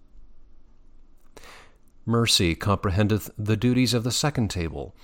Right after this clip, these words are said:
as the knowledge of God the duties of the first table. Now, this piety towards God and charity towards our neighbor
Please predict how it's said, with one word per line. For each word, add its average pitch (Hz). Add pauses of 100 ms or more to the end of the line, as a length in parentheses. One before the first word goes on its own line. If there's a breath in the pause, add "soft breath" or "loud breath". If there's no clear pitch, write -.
(360 loud breath)
as 107
the 117
knowledge 120
of 98
God 95
the 117
duties 82
of 82
the 107
first 156
table. - (1800 loud breath)
Now, 143
this 254
piety 151
towards 104
God 113 (140)
and 104
charity 131
towards 110
our 90
neighbor 98